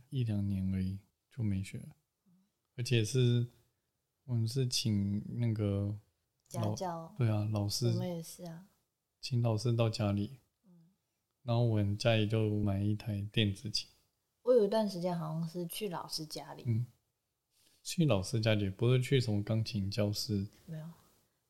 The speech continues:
Speaker 2: 那老师就是我们邻居的一个妈妈。
Speaker 1: 哦。就近嘛。
Speaker 2: 对啊，然后我就去她家里弹。她家的钢琴是那种很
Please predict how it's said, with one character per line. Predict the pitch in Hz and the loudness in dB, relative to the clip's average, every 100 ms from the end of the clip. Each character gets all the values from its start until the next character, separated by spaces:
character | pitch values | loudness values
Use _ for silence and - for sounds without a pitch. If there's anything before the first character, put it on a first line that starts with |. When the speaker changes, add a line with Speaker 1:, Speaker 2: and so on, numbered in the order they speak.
| _ | _
Speaker 2:
那 | 175 165 | -8 -6
老 | 156 156 | -6 -8
师 | 175 | -6
就 | 165 175 | -2 -2
是 | 170 | 0
我 | 160 | -2
们 | 147 143 143 - | -4 -8 -10 -10
邻 | 151 156 | -8 -8
居 | - 156 151 | -6 -4 -4
的 | 151 139 - - 196 _ _ _ _ - | -4 -6 -8 -10 -16 _ _ _ _ -14
一 | |
个 | 160 151 | -8 -8
妈 | 143 139 | -8 -12
妈。 | 143 135 | -6 2
Speaker 1:
哦。 | 104 98 98 104 - _ _ _ _ _ _ | 4 6 2 -2 -8 _ _ _ _ _ _
就 | - 123 | 2 2
近 | 107 123 104 | 4 2 2
嘛。 | 92 - - _ - | 0 -6 -18 _ -8
Speaker 2:
对 | 165 | -6
啊， | 151 151 | -6 -8
然 | 156 | -4
后 | 170 | -2
我 | |
就 | 165 | 0
去 | 165 165 | 0 -2
她 | 147 143 | -4 -8
家 | 147 139 | -10 -14
里 | - | -12
弹。 | - - _ | -12 -12 _
她 | - 208 | -10 0
家 | 220 214 | 6 8
的 | 214 | 6
钢 | 196 190 | 6 2
琴 | 180 156 | 0 0
是 | 165 | -2
那 | 175 | -2
种 | 151 | -4
很 | 156 160 | -8 -10